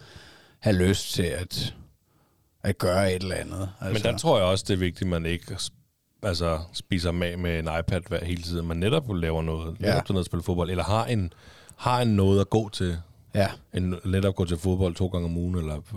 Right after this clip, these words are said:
Speaker 2: hvad man nu gør.
Speaker 1: Ja.
Speaker 2: Altså de der ting. Fordi hvis man ikke gør det, hvis man ikke går til en eller anden sport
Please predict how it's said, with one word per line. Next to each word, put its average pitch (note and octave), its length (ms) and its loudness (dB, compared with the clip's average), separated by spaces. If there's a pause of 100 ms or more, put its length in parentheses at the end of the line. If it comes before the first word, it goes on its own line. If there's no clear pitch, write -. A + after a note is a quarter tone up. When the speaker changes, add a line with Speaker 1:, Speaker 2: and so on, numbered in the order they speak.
Speaker 2:
hvad F2+ 140 2
man F2 100 2
nu E2+ 120 2
gør. D#2+ 240 -2
Speaker 1:
Ja. F2+ 180 2 (120)
Speaker 2:
Altså F2+ 160 -2
de F2+ 100 -4
der F2 80 -12
ting. E2+ 220 -2 (920)
Fordi G2+ 180 -2
hvis F2+ 180 -6
man G2 100 0
ikke D3+ 120 -2
gør A#2 140 4
det, E2 160 -4 (640)
hvis F#2 160 -2
man G2 80 0
ikke C#3+ 120 -2
går G#2+ 160 4
til F2+ 120 -2
en F2+ 40 2
eller E2+ 100 0
anden D#2 60 -6
sport E2 380 -6